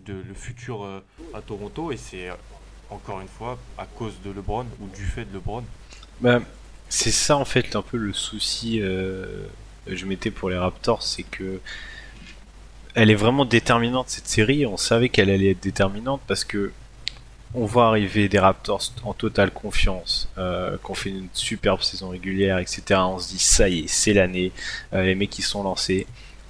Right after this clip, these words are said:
Speaker 2: Et, euh, en face, on voit arriver un Cleveland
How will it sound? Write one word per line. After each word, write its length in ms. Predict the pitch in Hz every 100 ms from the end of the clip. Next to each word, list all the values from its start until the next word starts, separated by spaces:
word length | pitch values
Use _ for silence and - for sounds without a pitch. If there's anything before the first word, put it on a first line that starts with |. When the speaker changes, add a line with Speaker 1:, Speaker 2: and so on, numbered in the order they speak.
| -
Speaker 2:
Et, 220 | 147 147
euh, 360 | 113 104 98 98
en 100 | 110
face, 340 | 110 - 143 -
on 40 |
voit 140 | 98 101
arriver 240 | 98 98
un 80 | 98
Cleveland 600 | - - 117 - 127 120